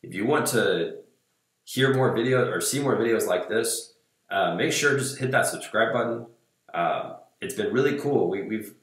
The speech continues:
I feel like over the last couple of months, we've been able to grow here on YouTube quite a bit. Um, and I'm the type of person, I don't care if we have a lot of subscribers. I care if you're watching these videos and these actually help you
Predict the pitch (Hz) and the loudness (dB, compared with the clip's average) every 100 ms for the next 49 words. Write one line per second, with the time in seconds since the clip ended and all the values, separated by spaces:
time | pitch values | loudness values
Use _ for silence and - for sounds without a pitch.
0 | _ 95 - 135 135 127 110 107 117 - | _ -4 -2 0 2 2 2 2 2 2
1 | 101 101 104 110 - 95 95 90 87 90 | -2 -2 -2 -2 -4 -4 -2 -4 -4 -4
2 | 95 95 90 - - - 98 82 87 95 | -2 0 0 -2 -10 -6 -4 -4 -6 -8
3 | 101 92 90 - - _ 139 135 - 107 | -4 -4 -4 -8 -20 _ -4 -4 -2 -4
4 | - - - _ _ 85 85 80 - - | -4 -10 -20 _ _ -6 -4 -4 -8 -16
5 | _ _ _ _ 107 110 - 120 139 123 | _ _ _ _ -2 0 2 2 4 2
6 | 120 113 113 107 104 98 98 - _ _ | 2 0 0 0 0 -2 -6 -10 _ _
7 | _ 110 131 170 - - 127 123 104 98 | _ 0 2 2 -2 2 2 2 2 2
8 | 92 90 - - - 85 82 - - - | 2 0 -2 -6 -6 -2 -2 -4 -8 -10
9 | - _ _ 107 135 - 143 131 - 110 | -12 _ _ 0 0 2 2 2 2 0
10 | 98 - - - 95 92 110 - 98 90 | -4 -4 -10 -6 -2 0 0 0 -4 -4
11 | 95 95 92 85 92 95 95 98 98 - | -2 0 -2 -2 -6 -8 -4 -4 -4 -4
12 | 85 - 92 - - 82 - | -6 -4 -6 -6 -8 -10 -10